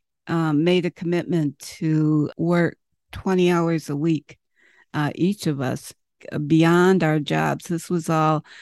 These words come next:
this was all volunteer, a volunteer organization. And in fact, today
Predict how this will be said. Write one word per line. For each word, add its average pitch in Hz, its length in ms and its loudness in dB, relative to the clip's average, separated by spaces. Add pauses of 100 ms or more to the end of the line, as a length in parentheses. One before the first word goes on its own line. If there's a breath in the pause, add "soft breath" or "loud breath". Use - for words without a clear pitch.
(140 loud breath)
this 185 180 -2
was 180 160 0
all 160 280 4
volunteer, 156 880 2 (540 soft breath)
a 165 80 -2
volunteer 156 560 0
organization. 147 1040 -2 (340)
And 190 340 2 (440)
in 170 240 4
fact, 185 400 0
today 170 800 0